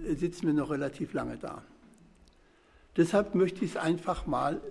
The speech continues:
vermeiden und wie ich sagte, ich habe es aufgelistet hier auf dieser Seite.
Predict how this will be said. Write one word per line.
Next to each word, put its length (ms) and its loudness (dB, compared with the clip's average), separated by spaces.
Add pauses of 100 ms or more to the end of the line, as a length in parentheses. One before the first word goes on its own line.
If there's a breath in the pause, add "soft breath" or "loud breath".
vermeiden 580 2
und 200 0
wie 100 0
ich 80 -4
sagte, 640 0
ich 180 -4
habe 240 2
es 140 -2
aufgelistet 760 0
hier 300 0
auf 160 -4
dieser 280 0
Seite. 500 2